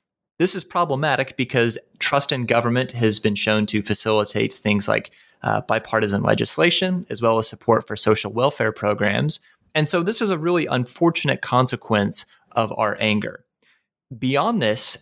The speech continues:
anger can cause Americans to weaken in their commitment to various democratic values. So in particular, when people are angry, specifically with supporters of the opposing political party,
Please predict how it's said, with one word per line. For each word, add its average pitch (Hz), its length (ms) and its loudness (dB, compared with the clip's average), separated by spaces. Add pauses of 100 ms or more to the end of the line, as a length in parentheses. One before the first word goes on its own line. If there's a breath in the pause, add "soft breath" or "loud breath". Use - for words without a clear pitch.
anger 147 240 2
can 151 180 -6
cause 131 300 -2
Americans 117 520 0
to 117 120 0
weaken 123 420 0
in 120 160 -2
their 113 120 2
commitment 113 500 0
to 110 100 -6
various 107 500 2
democratic 107 600 0
values. 110 720 -2 (400 soft breath)
So 135 120 0
in 127 120 0
particular, 139 500 -2
when 117 140 0
people 127 280 -2
are 113 220 2
angry, 117 480 0
specifically 180 640 -2
with 120 240 0
supporters 123 600 0
of 104 200 -6
the 113 140 4
opposing 117 480 -2
political 107 400 0
party, 113 440 0